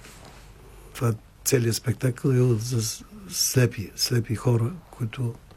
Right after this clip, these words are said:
трябва да намерят пътя. И един от тях казва, че знае пътя и тръгва да ги води, без да,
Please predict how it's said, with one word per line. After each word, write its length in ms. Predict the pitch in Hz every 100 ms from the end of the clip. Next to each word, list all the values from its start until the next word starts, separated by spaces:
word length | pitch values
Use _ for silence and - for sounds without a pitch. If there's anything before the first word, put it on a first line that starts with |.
| -
трябва 200 | 127 123
да 120 | 117
намерят 400 | 117 120 120 113
пътя. 340 | - 127 - 101 - - - - - - - - 131
И 140 | 123 120 113 113 110 110
един 280 | 123 127
от 140 | 107 95
тях 520 | - 123 - - - - - - -
казва, 300 | 131 110 113
че 180 | - 123
знае 380 | 113 123 120
пътя 340 | 104 - 104 123
и 80 | 113
тръгва 360 | - 117 110
да 80 | 110
ги 140 | 107
води, 380 | 107 107 101 104 - -
без 180 | 110 107
да, 140 | 110